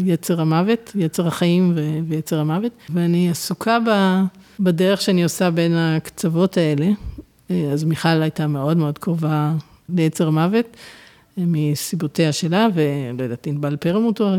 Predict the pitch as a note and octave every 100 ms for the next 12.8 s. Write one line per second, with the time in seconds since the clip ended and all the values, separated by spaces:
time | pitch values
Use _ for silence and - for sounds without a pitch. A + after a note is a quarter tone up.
0 | G3 F3 - - A3+ G3+ - - G3+ F3+
1 | F3 F3 E3+ F3+ - F3+ F#3 - - F3
2 | E3+ D#3+ D#3 - F3+ F3+ F3 E3 E3 E3
3 | - _ - - - - F#3+ E3+ F3 G#3
4 | G3 F#3+ G3 G3 G#3 F#3 F#3 F#3+ - F3
5 | F3 F3 D3+ - - - - F#3+ E3+ -
6 | F3+ E3+ E3 E3+ F3+ G#3+ - G3+ E3+ F3
7 | F#3 A#3 G#3+ G#3+ A3 A3 G#3 - G3 F#3+
8 | F#3+ F3+ F3 F#3+ E3 E3 D#3+ D3+ C#3+ D#3+
9 | C#3+ G2+ - - _ _ - F#3+ D#3 D#3
10 | E3 F3 F3 F#3+ F#3+ F#3 F#3 D#3+ A#3 F3+
11 | F#3+ G3 G3+ - E3+ D3 D#3+ D#3 D#3 D#3
12 | - E3 D#3 D#3 G3 G#3+ G3 E3+